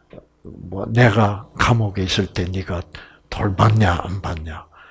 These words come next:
이제 그래가지고 마치 하나님이 이렇게, 에, 에, 그런 걸 했냐, 안 했냐를 따라서 심판하신다고 오해하는데,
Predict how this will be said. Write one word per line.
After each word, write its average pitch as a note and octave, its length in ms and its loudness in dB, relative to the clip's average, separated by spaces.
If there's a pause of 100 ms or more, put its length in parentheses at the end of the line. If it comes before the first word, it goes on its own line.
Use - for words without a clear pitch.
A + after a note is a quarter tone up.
(160)
이제 A#2+ 180 -2 (220)
그래가지고 C3+ 840 4
마치 A2 540 2
하나님이 G#2+ 760 -4 (260)
이렇게, F#2+ 520 -6 (360)
에, - 40 -8
에, F2+ 200 -12 (2500)
그런 B2 340 4
걸 A2 140 4
했냐, C#3 420 6
안 A2+ 100 4
했냐를 G2 800 -4 (120)
따라서 G#2+ 560 0 (280)
심판하신다고 F#2 1040 -2
오해하는데, G2+ 840 -6